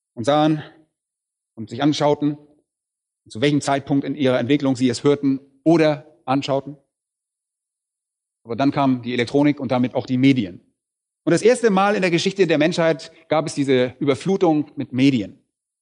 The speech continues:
Und aufgrund der Elektronik wurden Druckereien errichtet und Bücher und Zeitschriften. Es gab zwar schon vorher Druckereien, aber in einem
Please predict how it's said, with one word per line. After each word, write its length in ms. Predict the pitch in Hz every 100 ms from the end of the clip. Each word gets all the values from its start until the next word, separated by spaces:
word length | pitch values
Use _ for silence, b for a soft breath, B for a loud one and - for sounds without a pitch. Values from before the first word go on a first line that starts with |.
| _ _
Und 80 | 139
aufgrund 320 | - 240 214
der 100 | 208
Elektronik 540 | 196 - 202 226 180
wurden 240 | 185 190 175
Druckereien 500 | 190 190 185 226 220
errichtet 400 | 202 214 208 208
und 180 | 156
Bücher 300 | 175 214 220
und 140 | 170 139
Zeitschriften. 640 | 196 220 208 208 208 202 b b b _
Es 60 | _
gab 160 | 107 -
zwar 100 | 117
schon 140 | 117
vorher 240 | 135 135
Druckereien, 400 | 127 127 127 135
aber 160 | 127 123
in 80 | 131
einem 260 | 131 123